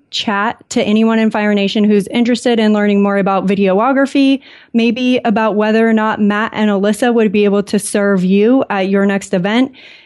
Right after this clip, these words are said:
It's a free chat, no strings attached. He has a scheduler that we linked up on the post that accompanies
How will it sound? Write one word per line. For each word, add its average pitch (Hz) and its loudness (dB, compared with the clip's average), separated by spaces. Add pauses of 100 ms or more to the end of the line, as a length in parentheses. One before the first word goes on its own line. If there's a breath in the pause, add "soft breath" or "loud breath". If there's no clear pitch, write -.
(160 loud breath)
It's 240 0
a 233 2
free 247 0
chat, 196 -4 (140)
no 214 0
strings 226 -2
attached. 180 -4 (160)
He - -2
has 214 0
a 214 2
scheduler 220 0
that 202 -2
we 202 -2
linked 202 2
up 214 -2
on 202 0
the 196 0
post 196 -2
that 196 0
accompanies 190 0